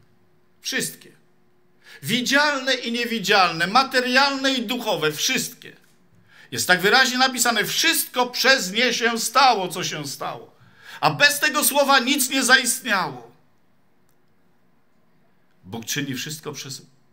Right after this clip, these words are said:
moc swego słowa. A więc popatrzcie, kiedy biorę tą świętą księgę do swoich rąk, kiedy ją otwieram i czytam,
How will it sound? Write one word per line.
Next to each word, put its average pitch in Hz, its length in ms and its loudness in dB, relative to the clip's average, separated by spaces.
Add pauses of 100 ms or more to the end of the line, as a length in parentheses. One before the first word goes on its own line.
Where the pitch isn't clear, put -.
moc 117 320 -10
swego 98 300 -16
słowa. - 600 -18 (480)
A 156 60 -4
więc 170 140 0
popatrzcie, 196 640 -2 (300)
kiedy 180 220 2
biorę 240 340 2
tą 214 160 -4
świętą 226 560 0
księgę 185 680 2
do 190 140 2
swoich 226 380 0
rąk, 220 340 2
kiedy 214 180 2
ją 226 180 4
otwieram 233 580 4
i 214 100 -4
czytam, 196 520 0